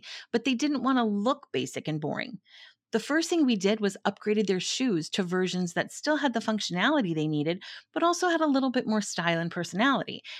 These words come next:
And all of a sudden, they felt more stylish. It was an easy swap that didn't change what the shoes needed to be, which was super functional for chasing kids, but it did define their style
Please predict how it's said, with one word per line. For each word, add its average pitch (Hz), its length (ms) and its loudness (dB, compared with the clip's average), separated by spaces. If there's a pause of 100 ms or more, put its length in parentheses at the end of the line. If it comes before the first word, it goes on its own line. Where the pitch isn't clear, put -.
(100)
And 214 160 2 (100)
all 254 240 4
of 262 60 0
a 262 60 -2
sudden, 226 460 2
they 190 240 4
felt - 380 -4
more 151 160 -4
stylish. - 680 0 (500)
It 254 100 0
was 240 180 2
an 240 160 2 (160)
easy 277 380 2
swap 151 540 -4
that 170 180 -2
didn't 226 320 -2 (220)
change 196 560 0
what 175 260 -4
the 170 80 -2
shoes 170 480 -2
needed 170 400 -2
to 165 100 -6
be, 202 380 0
which 160 220 -2
was 147 180 -4
super 151 260 -6
functional 175 440 -4
for 151 120 -12
chasing 156 400 -6
kids, 220 480 0 (320)
but 202 160 4
it 185 240 0
did 214 280 4
define 170 640 0
their 151 180 -2
style 208 600 2